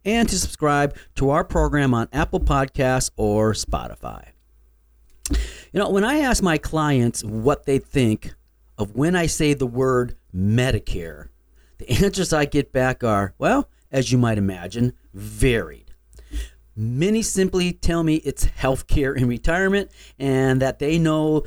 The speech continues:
they have to sign up for it, but that's about it. Well,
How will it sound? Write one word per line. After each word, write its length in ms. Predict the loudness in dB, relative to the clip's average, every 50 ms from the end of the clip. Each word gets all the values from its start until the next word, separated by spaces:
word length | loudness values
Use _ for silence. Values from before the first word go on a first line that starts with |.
| -6 -6
they 100 | -4 0
have 180 | 0 0 0 0
to 80 | -2
sign 340 | -2 0 0 0 0 2 2
up 160 | 2 0 -2
for 220 | -4 -2 0 0 0
it, 160 | 0 -2 -4
but 160 | -8 -8 -4 -4
that's 180 | -2 -2 -2
about 480 | -4 -6 -8 _ -8 -8 -8 -8 -8 -12
it. 320 | -14 -20 -20 _ -20 -20 -20 -20 -20 _ -20 -20 -20 -16 _
Well, 200 | -10 -10 -10 -12